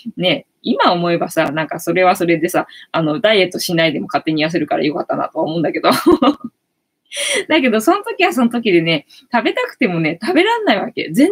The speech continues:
然食べらんないわけ。あの、口の中に物が入っていかないの。だからそれで食べれなくてみたいなところがあってさ。で、みんなが食べ物を美味しそうに食べてるとこ見るとさ、あー、健康で美味しいと思って食べ物食べられるって幸せなことなんだなって、その時はね、あの、思いましたよ。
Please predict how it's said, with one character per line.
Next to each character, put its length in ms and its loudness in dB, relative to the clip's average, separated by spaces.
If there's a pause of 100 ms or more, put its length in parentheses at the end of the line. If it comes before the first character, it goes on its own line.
然 180 -2
食 100 -2
べ 60 0
ら 140 2
ん 40 0
な 120 4
い 20 0
わ 140 0
け。 100 -4
あ 80 -2
の、 140 -6
口 180 0
の 60 0
中 180 0
に 60 -4
物 240 0
が 80 -2
入 140 0
っ 20 -8
て 80 -6
い 20 -2
か 80 0
な 140 -2
い 40 -4
の。 120 -8 (240)
だ 100 0
か 80 2
ら 60 -2
そ 80 0
れ 60 2
で 120 2
食 140 -2
べ 60 0
れ 80 0
な 120 -4
く 80 -20
て 100 -6
み 140 -10
た 80 -6
い 40 -8
な 100 -10
と 80 -12
こ 80 -8
ろ 80 -4
が 100 -4
あ 40 -8
っ 40 -16
て 80 -20
さ。 220 -6 (260)
で、 80 -4
み 140 2
ん 20 6
な 80 4
が 160 0
食 120 -4
べ 60 -4
物 280 0
を 60 0
美 20 0
味 80 -4
し 60 -8
そ 120 2
う 60 0
に 100 0
食 100 0
べ 100 -2
て 100 -2
る 100 -2
と 80 -10
こ 140 -4
見 120 -2
る 120 -4
と 100 -16
さ、 160 -4 (320)
あ 200 0
ー、 40 -4
健 340 -4
康 160 2
で 100 4
美 40 4
味 140 6
し 180 -2
い 60 -4
と 100 0
思 140 0
っ 40 -4
て 160 -2
食 140 -2
べ 60 2
物 160 -6
食 180 -4
べ 100 0
ら 140 -2
れ 140 0
る 120 -6
っ 40 -20
て 80 -8
幸 340 0
せ 120 -2
な 120 0
こ 140 -8
と 100 -4
な 140 4
ん 80 -2
だ 80 0
な 180 2
っ 60 -2
て、 60 -20
そ 120 -8
の 80 -2
時 220 -4
は 100 0
ね、 120 -2
あ 120 -2
の、 120 -4
思 200 -2
い 60 -4
ま 100 -2
し 80 -6
た 80 -2
よ。 160 -2